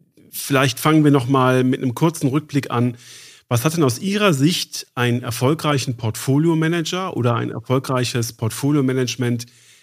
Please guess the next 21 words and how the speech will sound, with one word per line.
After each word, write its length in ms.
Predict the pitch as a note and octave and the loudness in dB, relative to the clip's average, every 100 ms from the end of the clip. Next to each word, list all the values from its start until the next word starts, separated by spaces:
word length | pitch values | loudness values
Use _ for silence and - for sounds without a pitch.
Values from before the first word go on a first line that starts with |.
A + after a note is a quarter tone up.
| _ | _
im 120 | A#2 | -2
Jahr 180 | A#2 C3+ | 2 2
zweitausenddreiundzwanzig 1300 | C#3+ C#3 B2+ B2 A#2+ A#2 A#2+ B2 - A#2+ A#2 A#2 - | 0 -2 0 0 0 0 0 0 0 -2 0 -4 -2
ausgemacht? 800 | B2+ D#3 - F3 G#3+ - - - _ _ - - - _ | 0 0 0 -2 -2 -8 -14 -18 _ _ -20 -20 -20 _
Und 280 | - C#3 C#3 | 2 4 4
sind 280 | B2 C3 E3 | 2 2 4
das 200 | D#3 B2 | 2 0
dann 440 | - B2+ A#2+ A#2 - _ - | 0 0 0 -4 -8 _ -2
andere, 720 | B2+ F#3+ D3+ A2 G2 F#2+ G#2 _ _ _ | 0 2 2 2 0 -2 -6 _ _ _
ähm, 680 | A#2 A2 A2 A2 A2 A2 G#2+ G#2 _ _ | -2 0 0 0 -2 -4 -6 -10 _ _
Merkmale 960 | - A2 A#2+ A#2 A2 G#2+ A2 B2 F3 A3 _ - | -2 2 2 0 -2 0 0 -2 -4 -8 _ -4
als 260 | A#2+ A2+ | -4 -4
die, 240 | - D3 D3+ | -6 -4 -2
die 120 | D3 | -4
vor 260 | - E3 | -4 -2
uns 160 | D3+ D3 | -2 -4
im 120 | D3 | -4
Jahr 180 | C#3 C3+ | -2 -2
zweitausendvierundzwanzig 1080 | - C3+ B2+ C3 A#2+ C#3+ B2 C3 B2 A2+ - | -2 -2 0 -2 0 0 0 -2 -4 -6 -8
liegen 240 | G2+ F#2 | -10 -8
werden? 340 | F#2 - F#2 | -10 -12 -16